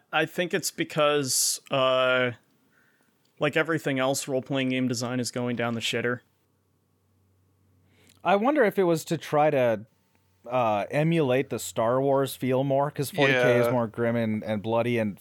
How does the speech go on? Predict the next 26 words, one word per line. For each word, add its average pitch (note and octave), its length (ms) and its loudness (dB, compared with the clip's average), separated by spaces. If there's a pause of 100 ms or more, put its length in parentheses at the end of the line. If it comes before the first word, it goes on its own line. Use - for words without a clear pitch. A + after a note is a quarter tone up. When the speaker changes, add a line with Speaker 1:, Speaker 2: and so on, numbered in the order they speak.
Speaker 2:
and A2 180 -2
Star A2+ 220 0
Wars A2 200 -2
kinda G#2 220 -4
isn't, F#2+ 460 -6
really. G#2 280 0
Speaker 3:
Yeah, D3+ 160 6
I - 20 6
was, E3 440 0
I D#3 100 4
was F3+ 120 2
about F3+ 160 0
to - 60 -14
say, F#3 160 2
but, E3 340 -2
but F#3 200 0
then A#3+ 100 2
again, C4 560 0
uh, E3+ 480 2 (340)
in, F#3 200 -4
in F3 160 -4
the D#3 80 0
very F#3 300 4
Speaker 2:
The G3 40 -2
generic C#3 400 0
one, G2+ 320 -2